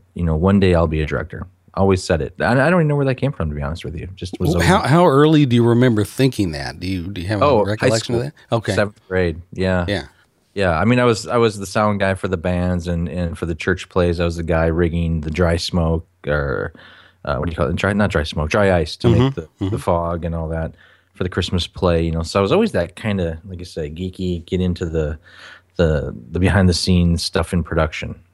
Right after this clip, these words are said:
Speaker 1: You know, it was always there. And, and so I remember when I met my wife, we were talking one time and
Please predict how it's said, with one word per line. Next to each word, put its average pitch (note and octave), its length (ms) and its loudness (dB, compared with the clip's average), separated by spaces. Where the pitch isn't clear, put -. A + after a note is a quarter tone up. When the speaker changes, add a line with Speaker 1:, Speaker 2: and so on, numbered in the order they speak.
Speaker 1:
You E2+ 140 -6
know, D#2 100 -4
it C2 100 -8
was E2 140 -4
always E2+ 300 0
there. D#2 340 0
And, C3 180 0
and C3+ 280 2
so D3 280 4
I - 40 0
remember E3 240 4
when C#3+ 80 4
I A#2 40 6
met A2+ 180 4
my G2+ 100 2
wife, F2+ 540 0
we F2+ 100 -2
were F#2 120 -4
talking F#2+ 380 -4
one F2+ 160 4
time F2+ 320 2
and E2+ 220 2